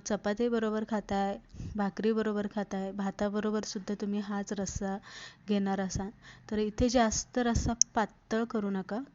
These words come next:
किंवा जास्त घट्टही करू नका. तर या पद्धतीने तुम्ही इथे रस्सा असा मीडियममध्ये ठेवू शकता. व्यवस्थित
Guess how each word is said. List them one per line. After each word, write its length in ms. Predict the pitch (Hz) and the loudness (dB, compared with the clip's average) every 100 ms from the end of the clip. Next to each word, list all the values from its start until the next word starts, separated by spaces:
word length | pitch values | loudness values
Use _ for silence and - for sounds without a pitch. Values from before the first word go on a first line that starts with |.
| - - | -8 -2
किंवा 240 | 208 214 | 2 2
जास्त 340 | 214 208 - | 2 -2 -2
घट्टही 480 | 220 214 202 - 208 | -2 0 -2 -2 -2
करू 260 | 208 196 190 | 0 -2 -4
नका. 300 | 190 185 220 | -4 -6 -8
तर 180 | - 214 | -4 0
या 200 | 208 202 | 2 0
पद्धतीने 640 | 202 180 185 190 196 202 | -2 -4 -2 -2 -2 -2
तुम्ही 260 | 196 190 | -2 -4
इथे 200 | 190 202 | -4 -2
रस्सा 280 | 196 185 202 | -2 0 0
असा 260 | 196 185 226 - - - - - | -2 -2 -4 -6 -12 -16 -14 -2
मीडियममध्ये 1160 | 208 208 208 220 247 - - - 214 196 202 320 - - - | 2 4 4 4 2 -2 -16 -6 -2 0 0 -2 -6 -8 -2
ठेवू 240 | 202 185 | 0 0
शकता. 400 | 180 190 185 196 196 - - - - - | -2 -6 -6 -12 -12 -14 -16 -16 -14 -4
व्यवस्थित 440 | 214 214 - 247 | -2 0 0 0